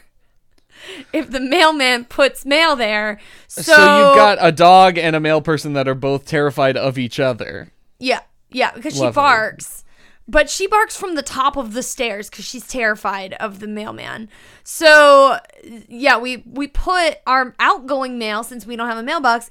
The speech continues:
Speaker 1: in the mail slot. And
Speaker 2: Yeah.
Speaker 1: that piece of mail happened to be our response to your wedding invitation saying, you know, our s-, meal selection, you know, and
Speaker 2: Yeah.
Speaker 1: I thought that might be kind of important. And we put it in,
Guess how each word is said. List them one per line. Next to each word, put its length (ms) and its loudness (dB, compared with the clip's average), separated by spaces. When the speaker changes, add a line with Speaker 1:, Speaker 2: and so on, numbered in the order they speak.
Speaker 1:
in 220 -6
the 60 -8
mail 320 -8
slot. 640 -10
And 160 -2
Speaker 2:
Yeah. 60 0
Speaker 1:
that 120 -14
piece 240 -10
of 100 -14
mail 400 0
happened 460 -4
to 220 -16
be 180 -10
our 160 -2
response 640 -8
to 120 -16
your 160 -12
wedding 360 -6
invitation 760 -10
saying, 380 -10
you 80 -8
know, 220 -8
our 200 0
s-, 200 -12
meal 380 -2
selection, 840 -6
you 140 -6
know, 140 0
and 120 0
Speaker 2:
Yeah. 60 2
Speaker 1:
I 40 -2
thought 260 -2
that 200 2
might 220 -2
be 80 -12
kind 260 -6
of 100 -10
important. 600 -12
And 240 -12
we 100 -10
put 240 2
it 100 -4
in, 300 -6